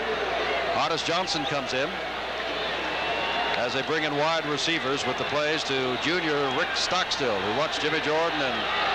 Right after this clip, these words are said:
Wally Woodham play so well here for so long. Second down, nine to go from the forty-two yard line of Pittsburgh. Stockstill still with the football. He's got time. He's got a man open. That is Mowat.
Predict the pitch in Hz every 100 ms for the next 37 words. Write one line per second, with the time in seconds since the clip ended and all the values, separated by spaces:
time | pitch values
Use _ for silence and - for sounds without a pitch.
0 | 98 123 165 165 180 135 151 156 - 151
1 | 151 147 147 143 147 151 143 127 104 -
2 | 151 160 143 151 143 131 143 156 147 143
3 | 151 131 147 135 135 156 160 143 - 165
4 | 170 127 127 120 120 120 175 147 127 -
5 | - - - - - - - - - -
6 | - - - - - - - - - 147
7 | 170 180 160 170 175 160 185 170 151 185
8 | 202 214 - 190 180 151 - - 226 226
9 | 226 233 240 247 247 - - - - -
10 | - 240 226 247 277 240 226